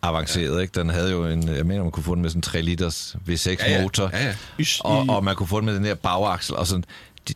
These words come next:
Speaker 1: jeg tror, altså, det fede ved den der Peugeot fire hundrede seks Coupé, og det er på en måde også det dårlige ved den,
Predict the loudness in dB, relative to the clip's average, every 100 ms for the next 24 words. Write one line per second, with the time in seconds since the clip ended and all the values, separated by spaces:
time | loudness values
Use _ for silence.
0 | -4 -4 0 0 -2 -2 -2 -2 -2 -2
1 | 0 0 0 0 0 -2 0 0 -2 -6
2 | -20 -20 -20 -4 0 2 2 0 -2 -2
3 | -2 -2 -6 -16 _ _ _ _ -6 -4
4 | -2 -2 0 0 0 -2 0 0 2 0
5 | 0